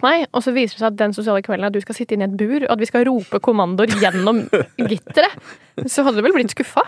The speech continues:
Speaker 2: <laughs> Ja, det kan du si. Jeg følger deg der, Kristine.
Speaker 1: Ja.
Speaker 2: Jeg gjør det.
Speaker 1: Men, eh, eh,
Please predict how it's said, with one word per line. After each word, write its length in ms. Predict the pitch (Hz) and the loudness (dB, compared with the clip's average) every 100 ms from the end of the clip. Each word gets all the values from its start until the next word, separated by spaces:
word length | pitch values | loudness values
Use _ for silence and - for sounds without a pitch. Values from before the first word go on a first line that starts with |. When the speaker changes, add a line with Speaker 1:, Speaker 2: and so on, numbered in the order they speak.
| - - 151 | -2 -2 -2
Speaker 2:
<laughs> 100 | 120 - | 0 -2
Ja, 100 | - 139 | 0 0
det 80 | 160 | 0
kan 220 | 143 117 | 0 0
du 60 | 127 | 0
si. 140 | 123 143 _ - - - - | -2 -4 _ -20 -20 -20 -14
Jeg 580 | - - _ - - 143 | -14 -14 _ -8 -4 2
følger 320 | 190 147 95 | 4 4 4
deg 140 | 127 | 4
der, 160 | 160 107 104 101 107 | 4 2 2 0 -2
Kristine. 320 | 98 - 277 | -4 -4 -4
Speaker 1:
Ja. 220 | - 131 | -6 0
Speaker 2:
Jeg 80 | 135 | 2
gjør 160 | 135 | 2
det. 60 | 117 - _ 294 | 0 -6 _ -2
Speaker 1:
Men, 140 | 269 - | -2 -4
eh, 340 | 226 254 - - | -2 -2 -4 -4
eh, 80 | 226 | -4